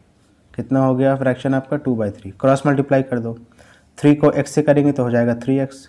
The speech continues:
थ्री को टू से करेंगे तो हो जाएगा सिक्स, टू को वाई से करेंगे तो हो जाएगा टू वाई,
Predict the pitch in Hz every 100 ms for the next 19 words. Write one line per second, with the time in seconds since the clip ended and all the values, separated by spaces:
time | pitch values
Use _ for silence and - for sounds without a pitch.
0 | _ _ - 135 135 131 131 131 127 127
1 | 135 117 104 101 113 - - - - _
2 | - - - _ - 143 147 131 131 135
3 | 143 139 139 135 117 117 117 110 127 127
4 | 123